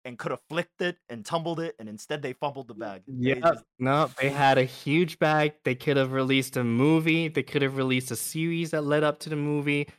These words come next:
Speaker 2: sort of like a climax of the entire story and how it ended up at that point.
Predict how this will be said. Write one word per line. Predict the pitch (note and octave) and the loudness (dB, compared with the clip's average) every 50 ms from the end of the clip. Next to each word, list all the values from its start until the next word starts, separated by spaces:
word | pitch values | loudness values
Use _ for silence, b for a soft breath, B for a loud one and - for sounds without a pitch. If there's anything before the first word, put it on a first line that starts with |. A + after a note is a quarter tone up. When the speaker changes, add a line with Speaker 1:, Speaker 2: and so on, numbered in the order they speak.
| B B _ _ | B B _ _
Speaker 2:
sort | - - C#3 C#3 | -4 0 2 2
of | C3 B2 | 2 2
like | B2+ A#2 | 0 0
a | B2 A#2 | 0 -4
climax | - - - D#3 D#3+ D#3+ D#3 D#3 D3+ C#3+ - - | -4 -2 0 0 2 2 2 2 0 0 -2 -6
of | B2+ - | -4 -2
the | A#2+ A#2+ | 0 0
entire | A2+ A2+ - - C3+ B2+ A#2+ A#2 A2 G#2+ | 0 -2 -2 -4 -2 0 0 0 0 -2
story | - - - - - D#3+ D#3 D#3+ D#3 D#3+ D#3+ D#3 D3+ D3 | -4 -8 -10 -2 2 2 4 4 4 4 4 4 4 2
and | B2 A2+ | 2 0
how | A2+ A#2+ A#2 A2+ A2+ | 0 0 2 2 2
it | A2 G#2+ | 2 2
ended | A2 A2 A2+ A#2+ A#2 | 0 0 0 2 0
up | A2 - | 0 -2
at | A2 - | -2 -6
that | - G2 G2+ - | -6 -8 -8 -8
point. | - - D3 D#3 D#3+ D#3 D#3 | -6 -2 -2 0 0 0 -2